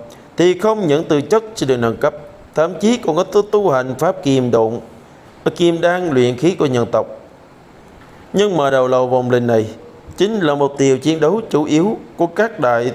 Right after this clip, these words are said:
đệ tử thánh địa, lục đại động thiên và thập nhị phúc địa. Trong thử luyện lần này, bọn chúng là bộ xương của những người bị chết ở trong đại chiến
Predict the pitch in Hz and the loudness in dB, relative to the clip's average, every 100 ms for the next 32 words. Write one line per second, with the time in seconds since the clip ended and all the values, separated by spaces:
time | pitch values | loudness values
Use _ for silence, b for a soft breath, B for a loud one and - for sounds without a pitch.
0 | - - - - - 151 160 143 139 190 | -8 -18 -20 -20 -2 0 2 2 2 0
1 | 214 185 220 185 110 110 - - - B | 0 -2 -2 -2 -2 -2 -6 -20 -20 B
2 | B B - - - - - 143 165 170 | B B -20 -20 -20 -20 -8 0 0 0
3 | 151 135 131 135 123 120 123 113 - - | 0 0 0 0 -2 2 0 0 -8 -20
4 | - 131 160 160 156 139 135 139 190 208 | -8 -2 0 0 -2 0 2 2 0 0
5 | 131 123 127 131 - - - - 190 196 | 2 4 4 0 -4 -20 -18 -2 0 2
6 | 180 165 123 120 117 117 113 113 - - | 2 2 2 0 0 0 0 -4 -18 -20
7 | - - - - - - - - 156 180 | -20 -20 -20 -20 -20 -20 -20 -6 -2 -2
8 | 170 220 240 160 139 139 139 139 131 156 | 0 0 2 0 2 0 2 0 2 0
9 | 160 185 131 113 113 175 185 180 175 165 | 0 2 2 0 0 -2 0 0 0 0
10 | 123 117 120 - 170 202 220 | 0 0 0 -2 0 0 -2